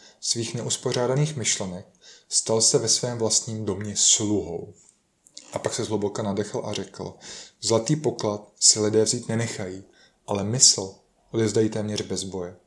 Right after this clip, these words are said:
Není ale právě ona vzácnější než všechno zlato světa?"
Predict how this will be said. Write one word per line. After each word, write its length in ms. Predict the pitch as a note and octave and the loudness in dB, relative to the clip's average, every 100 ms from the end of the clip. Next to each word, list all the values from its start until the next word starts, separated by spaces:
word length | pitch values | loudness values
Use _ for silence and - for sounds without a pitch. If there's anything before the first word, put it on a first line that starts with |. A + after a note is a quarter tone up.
| _ | _
Není 220 | G#2+ G#2 A2+ | -6 -4 0
ale 160 | A2 | 0
právě 400 | A2 A2+ G#2 A2+ | 2 0 2 0
ona 500 | - G2+ G2 A#2 - _ _ _ | 0 -2 -2 -6 -12 _ _ _
vzácnější 580 | - G#2+ F#2 - G#2 - | -2 0 2 2 0 -4
než 100 | G2+ | -4
všechno 340 | - G2+ - G#2 | -4 -6 -8 -6
zlato 280 | G2 - | -6 -6
světa?" 540 | G#2 - - - G#2+ | -6 -6 -8 -10 -14